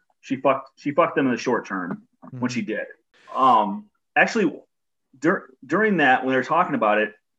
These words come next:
Speaker 1: and the L A P D guys were saying, "No, no, no, no, don't,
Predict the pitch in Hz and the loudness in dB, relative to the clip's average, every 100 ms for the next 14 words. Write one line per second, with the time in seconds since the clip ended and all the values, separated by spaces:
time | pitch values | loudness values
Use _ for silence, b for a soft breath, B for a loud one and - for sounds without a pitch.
0 | _ _ - 131 127 - 139 147 160 147 | _ _ -4 -2 -2 -2 0 4 4 4
1 | 160 170 151 131 127 131 139 185 208 208 | 0 2 2 0 -2 0 2 0 0 2
2 | 196 131 147 175 | 0 2 0 -2